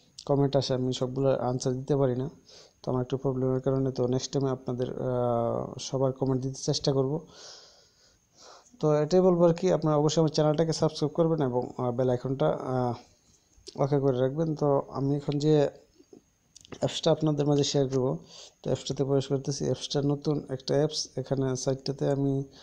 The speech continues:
উম, মানে এই যে ক্যাশ, ক্যাশ আপ, সেটাতে মানে আমি এখনও উইথড্র নিয়েছি না বা আমার এক, আহ, বন্ধু একজন নিয়েছে, তারপর সাইটটা অনেক ভালো, রেটিংও অনেক ভালো।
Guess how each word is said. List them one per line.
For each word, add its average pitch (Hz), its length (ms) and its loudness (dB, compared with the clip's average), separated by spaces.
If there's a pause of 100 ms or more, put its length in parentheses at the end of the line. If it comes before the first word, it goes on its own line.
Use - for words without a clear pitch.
(320)
উম, 135 440 -4
মানে 123 360 -4 (420)
এই 135 80 -8
যে 135 180 -6 (100)
ক্যাশ, - 380 0 (1700)
ক্যাশ 156 240 2
আপ, 147 160 2 (800)
সেটাতে 165 480 -2
মানে 160 280 0
আমি 151 260 2
এখনও 175 280 2
উইথড্র 160 200 0
নিয়েছি 175 260 2
না 151 120 2
বা 135 120 4
আমার 135 220 2
এক, 135 200 -6
আহ, 131 140 -4
বন্ধু 139 320 0
একজন 135 220 0
নিয়েছে, 143 240 2
তারপর 131 340 -2
সাইটটা 135 340 -4
অনেক 135 280 -2
ভালো, 139 320 0
রেটিংও 143 360 0
অনেক 147 240 2
ভালো। 156 300 0